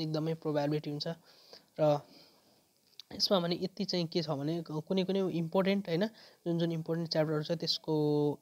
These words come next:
इम्पोर्टेन्ट, अ, समरी क्वेसन्सहरू चाहिँ म यस भिडियोमा राखिदिइसकेको छु र, अ, तपाईँ यहाँबाट स्क्रिनसट गरेर चाहिँ राख्न सक्नुहुनेछ र तपाईँ हेर्न सक्नुहुनेछ।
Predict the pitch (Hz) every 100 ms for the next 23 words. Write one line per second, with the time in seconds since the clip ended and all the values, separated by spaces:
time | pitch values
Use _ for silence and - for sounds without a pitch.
0 | - 165 170 180 190 185 - - _ _
1 | _ _ - 139 143 135 - 165 151 160
2 | 170 - 160 170 160 147 - 165 151 151
3 | 151 - 160 156 156 151 147 151 156 160
4 | 151 151 156 185 170 151 156 - - -
5 | - 147 143 151 151 151 147 151 175 180
6 | - - 156 - 160 165 160 160 160 170
7 | 156 160 - 160 185 175 160 160 170 165
8 | 156 151 151 156 - 160 170 170 165